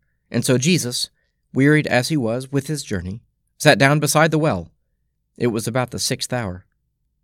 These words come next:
There came a woman of Samaria to draw water. Jesus said to her, "Give me a drink," for his disciples had gone away into the city to buy food. The Samaritan woman said to him,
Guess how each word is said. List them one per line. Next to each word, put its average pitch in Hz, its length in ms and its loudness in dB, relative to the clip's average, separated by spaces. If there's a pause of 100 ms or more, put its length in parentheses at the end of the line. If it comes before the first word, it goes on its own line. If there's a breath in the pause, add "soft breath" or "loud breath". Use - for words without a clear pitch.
(640)
There 175 180 8
came 233 240 4
a 226 60 4
woman 127 320 2
of 143 80 0
Samaria 117 480 -2
to 135 100 -8
draw 156 180 6
water. 160 380 -4 (460 soft breath)
Jesus 202 400 2
said 180 140 2
to 107 80 0
her, 101 260 -4 (480)
"Give 214 160 6
me 220 100 2
a 185 60 2
drink," 160 340 -2 (640)
for 147 140 4
his 147 180 4
disciples 151 540 4
had 135 160 2
gone 190 200 2
away 151 300 2
into 151 180 0
the 139 80 -4
city 127 280 0
to 120 140 -4
buy 139 120 2
food. 147 380 -2 (540)
The 160 100 2
Samaritan 151 580 4
woman 123 340 0
said 180 200 0
to 147 60 -4
him, 98 280 -4